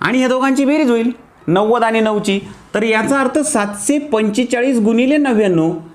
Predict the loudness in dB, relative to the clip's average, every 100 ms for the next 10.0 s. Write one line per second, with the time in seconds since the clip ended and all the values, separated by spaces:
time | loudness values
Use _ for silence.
0 | -6 -4 -2 0 0 0 0 0 0 0
1 | -2 -4 -8 -20 _ -6 -4 -2 0 2
2 | 2 2 0 0 0 0 0 -2 -4 -12
3 | -20 -20 -4 -4 -2 -2 -2 0 0 0
4 | 0 0 0 0 0 2 2 2 0 0
5 | 0 0 0 2 2 2 2 2 2 2
6 | 2 2 2 2 2 2 0 -2 -2 -2
7 | -2 -2 -2 0 -2 -2 -2 0 0 0
8 | 0 2 0 0 2 0 0 0 2 2
9 | 2 2 2 2 2 2 0 0 0